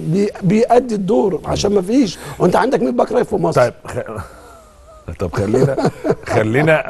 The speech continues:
Speaker 2: اطلع نتابع استطلاع الرأي للزملاء الصحفيين، وبعديها لانه اي فريق كبير برضه يا كابتن سيد بيبقى عنده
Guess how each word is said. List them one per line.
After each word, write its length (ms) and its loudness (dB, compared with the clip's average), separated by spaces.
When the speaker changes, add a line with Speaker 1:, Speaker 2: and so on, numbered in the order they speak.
Speaker 2:
اطلع 320 -2
نتابع 480 -2
استطلاع 360 -2
الرأي 260 0
للزملاء 440 -2
الصحفيين، 600 -4
وبعديها 580 2
لانه 380 0
اي 180 2
فريق 220 2
كبير 240 0
برضه 240 0
يا 60 2
كابتن 220 -4
سيد 320 -2
بيبقى 260 -2
عنده 300 -4